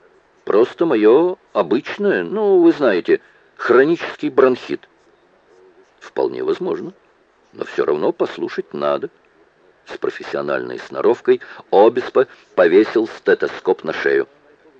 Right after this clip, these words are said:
"Он прав, дядюшка Джо", сказала детка. Тронутый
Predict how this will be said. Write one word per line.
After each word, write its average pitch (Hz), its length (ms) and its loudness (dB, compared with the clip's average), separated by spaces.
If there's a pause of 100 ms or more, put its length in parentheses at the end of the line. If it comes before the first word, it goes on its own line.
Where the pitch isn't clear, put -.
(320)
"Он 170 220 -2
прав, 156 520 -6
дядюшка 67 600 -6
Джо", 71 500 -6 (220)
сказала - 540 -10
детка. - 420 -14 (1040)
Тронутый 73 800 -2